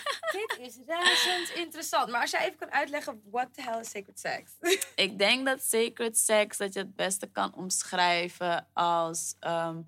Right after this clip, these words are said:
Speaker 2: het heeft dus niks met puurheid te maken of, "Oh, je moet een virgin zijn before,"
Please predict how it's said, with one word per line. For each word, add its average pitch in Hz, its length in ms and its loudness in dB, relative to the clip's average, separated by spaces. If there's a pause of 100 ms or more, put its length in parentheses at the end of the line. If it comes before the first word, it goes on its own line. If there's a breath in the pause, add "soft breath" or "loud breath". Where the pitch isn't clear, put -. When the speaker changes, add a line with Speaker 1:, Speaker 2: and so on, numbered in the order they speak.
(340)
Speaker 2:
het 185 120 0
heeft 208 140 6
dus 202 140 2
niks 196 240 0
met 233 200 0 (120)
puurheid 214 640 2
te 214 60 0
maken 190 520 4
of, 165 300 -2
"Oh, 180 480 2 (260)
je 175 160 -6
moet 175 180 -8
een 165 200 -6
virgin 165 440 -6
zijn 151 320 -4
before," 214 640 4